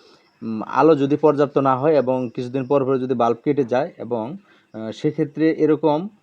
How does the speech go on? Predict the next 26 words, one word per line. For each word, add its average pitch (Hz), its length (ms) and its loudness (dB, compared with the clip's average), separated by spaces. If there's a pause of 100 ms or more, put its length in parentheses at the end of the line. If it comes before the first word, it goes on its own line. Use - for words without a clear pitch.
(200)
আহ, 117 360 -6
বাল্ব 117 340 2
না 127 200 0
নেওয়াই 139 260 2
ভালো। 127 380 0 (160)
আমি 135 240 -4
তাই 143 220 0
আপনাদের 139 360 -2
সামনে 143 420 -4
উপস্থাপন 143 440 -2
করব 139 360 -2 (460)
কোন 170 260 2
বাল্বটি 139 460 2
আপনাদের 143 400 0
জন্য 147 240 -2
ভালো 131 360 0
এবং 143 360 -2
কোন 151 220 0
ভাল্বে 117 320 0
আলো 135 240 0
কেমন 123 320 -4
দেয়, 160 160 -2
কোন 147 280 -4
ভাল্বে 117 280 -2
চার্জ 143 360 0
কেমন, 165 300 -2